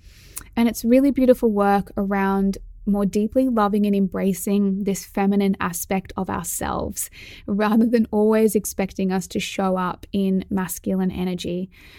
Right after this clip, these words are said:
And this is really the work and invitation, I think, of being a woman who wants to come deeper into her feminine.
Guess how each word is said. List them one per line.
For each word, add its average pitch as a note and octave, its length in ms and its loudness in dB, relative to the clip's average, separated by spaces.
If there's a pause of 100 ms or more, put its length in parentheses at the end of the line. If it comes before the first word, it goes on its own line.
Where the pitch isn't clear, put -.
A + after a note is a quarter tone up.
(480)
And G#3 160 4
this G#3+ 140 4
is G3+ 140 0
really G#3 240 6
the G3+ 100 2
work F#3+ 400 2
and F#3+ 100 2
invitation, G3 680 0
I G3+ 80 0
think, G#3+ 340 0
of F#3+ 300 -2
being G3 280 4
a G3 40 2
woman G3 420 2
who F#3+ 460 0
wants F#3+ 480 -2
to A#3+ 160 0
come A#3 240 2
deeper A3+ 320 2
into A3 180 2
her A3 160 -2
feminine. A#3 540 2